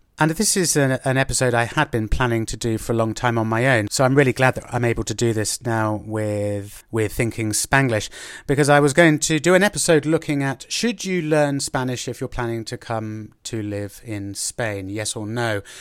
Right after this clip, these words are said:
Should you learn, should you, should you bother to learn Spanish, or how much Spanish should you learn,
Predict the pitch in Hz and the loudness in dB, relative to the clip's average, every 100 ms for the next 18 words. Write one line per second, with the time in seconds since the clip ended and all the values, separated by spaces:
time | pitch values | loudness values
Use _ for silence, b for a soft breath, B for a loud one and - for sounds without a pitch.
0 | B B - 123 117 127 160 160 151 156 | B B -8 -6 -4 2 4 4 2 -4
1 | - 127 117 107 - 139 117 117 120 113 | -8 -8 -8 -12 -12 -10 -8 -6 -4 -4
2 | - 117 147 160 151 147 - 139 135 131 | -6 -4 -2 0 -2 -4 -6 -4 -4 -6
3 | 123 - 123 107 104 B B B - 135 | -8 -10 -8 -6 -8 B B B -6 -2
4 | 135 139 135 - - 135 127 - 135 127 | -2 -2 -4 -6 -2 -2 -4 -8 -8 -6
5 | 123 127 127 123 123 | -2 -2 0 -2 -6